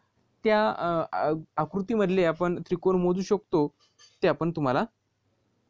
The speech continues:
सांगतो. तर मित्रांनो, त्यासाठी एक फॉर्म्युला ध्यानात ठेवायचा. काय करायचं आहे? एट. बघा, आता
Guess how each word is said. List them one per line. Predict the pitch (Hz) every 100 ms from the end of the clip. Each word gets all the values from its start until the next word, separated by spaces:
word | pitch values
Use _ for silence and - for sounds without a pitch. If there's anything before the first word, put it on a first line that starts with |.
| _ 214
सांगतो. | 208 139 123 113 - _ _ 202
तर |
मित्रांनो, | 214 233
त्यासाठी | 226 220 226
एक | 233 -
फॉर्म्युला | 180 180 196
ध्यानात | 185 180
ठेवायचा. | 175 156 151 190
काय | 180 165
करायचं | 147 139 180
आहे? | - _ -
एट. | 180 135 139
बघा, | 139 120
आता | 117